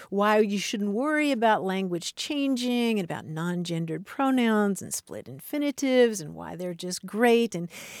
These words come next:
he even talks about the decline of the word whom, which I'm slowly letting go of, <laughs> but not completely.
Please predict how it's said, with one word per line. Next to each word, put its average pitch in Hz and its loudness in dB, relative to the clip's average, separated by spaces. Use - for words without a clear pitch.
he 302 -2
even 339 2
talks 254 0
about 202 0
the 190 -2
decline 196 -2
of 175 -4
the 180 0
word 175 0
whom, 165 0
which 170 -4
I'm 165 -6
slowly 339 -8
letting 330 -6
go 285 -2
of, 269 -2
<laughs> 277 4
but 294 6
not 240 0
completely. 202 0